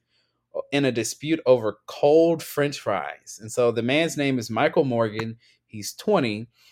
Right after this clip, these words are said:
and his girlfriend, Camelia Dunlap, who is eighteen, went to the fast food restaurant on,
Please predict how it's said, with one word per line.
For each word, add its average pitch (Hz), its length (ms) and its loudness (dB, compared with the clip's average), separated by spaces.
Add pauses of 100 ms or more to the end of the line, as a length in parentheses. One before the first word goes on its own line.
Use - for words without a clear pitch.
(240)
and 113 100 -6
his 110 100 -6
girlfriend, 120 760 6 (140)
Camelia 131 480 0
Dunlap, 123 500 0
who 117 140 -8
is 104 180 -10
eighteen, 120 680 -4 (400)
went 175 220 -2
to 170 100 -4
the 139 100 -4
fast 139 360 -4
food 131 140 -2
restaurant 117 480 0
on, 98 120 -6